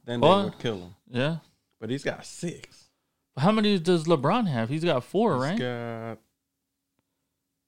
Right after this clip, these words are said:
Speaker 1: three. One with each team.
Speaker 2: Oh, shit. Yeah, that's not, I thought he had four at least.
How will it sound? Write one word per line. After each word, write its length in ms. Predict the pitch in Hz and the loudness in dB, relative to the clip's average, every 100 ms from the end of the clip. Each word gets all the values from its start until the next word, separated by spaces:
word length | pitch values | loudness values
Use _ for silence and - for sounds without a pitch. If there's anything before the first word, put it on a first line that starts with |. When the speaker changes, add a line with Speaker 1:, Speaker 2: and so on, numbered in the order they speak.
| _ _ _ _ - | _ _ _ _ -10
Speaker 1:
three. 320 | 123 143 92 _ _ _ _ _ _ _ _ _ _ _ | -8 -8 -12 _ _ _ _ _ _ _ _ _ _ _
One 220 | 117 120 | -12 -10
with 180 | 120 123 | -10 -8
each 220 | 120 - | -10 -10
team. 280 | 135 120 101 _ _ _ _ _ _ _ _ _ _ | -10 -10 -12 _ _ _ _ _ _ _ _ _ _
Speaker 2:
Oh, 220 | 123 147 123 | -12 -10 -10
shit. 460 | - - 156 131 _ _ _ _ _ _ _ _ _ | -12 -8 -8 -8 _ _ _ _ _ _ _ _ _
Yeah, 180 | 123 110 | -6 -4
that's 200 | 110 147 | -2 -4
not, 420 | 143 123 113 107 _ _ _ _ _ _ _ _ - | -2 -2 -2 -4 _ _ _ _ _ _ _ _ -12
I 80 | 139 | -6
thought 220 | 156 120 | -2 0
he 100 | 117 | 0
had 220 | 117 107 | -2 -2
four 280 | - 143 131 | -2 0 2
at 100 | 120 | 0
least. 460 | 139 151 110 - | -4 -8 -12 -18